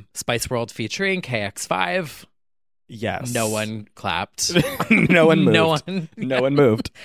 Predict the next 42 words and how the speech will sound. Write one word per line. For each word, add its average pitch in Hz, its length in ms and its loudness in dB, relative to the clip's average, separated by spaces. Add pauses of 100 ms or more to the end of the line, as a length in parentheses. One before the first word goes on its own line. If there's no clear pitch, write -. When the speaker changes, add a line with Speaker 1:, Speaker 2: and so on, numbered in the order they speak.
(120)
Speaker 1:
<laughs> - 240 -18
I 233 40 -2
was 240 80 -4 (100)
Speaker 2:
I 143 200 4
Speaker 1:
like, 170 60 0
Speaker 2:
moved. 110 360 4 (120)
Speaker 1:
"Okay." 175 600 -2
Speaker 2:
Move 156 400 4
for 139 360 2
me. 101 360 0 (200)
Promo. 110 460 -4 (680)
Reference. 110 640 -4
Speaker 1:
Mm-hmm. 120 380 -12 (560)
Speaker 2:
But 143 180 2
yeah, 107 200 2
no, 107 240 2
I 104 160 -2
don't, 127 340 -4 (140)
I 104 100 -12
don't 110 160 -8
know 110 80 -10
if 104 120 -16
that'll 95 260 -8
happen. 90 420 -14
That's 127 220 -6
a - 40 -12
good - 120 -2
idea, 311 280 -2
though. 92 260 0
I 95 100 0
like 113 180 0
that 95 140 -6
idea. 87 300 -6 (600)
Introduce 147 460 -4
it 139 80 -8
to - 100 -8
new 123 160 -4
generations. 110 1000 -8
Speaker 1:
Yeah. 117 380 -8
Speaker 2:
Yeah. 127 240 -8 (440)
Speaker 1:
Hyperpop. 107 640 -4 (640)
Speaker 2:
Yeah. 127 440 -8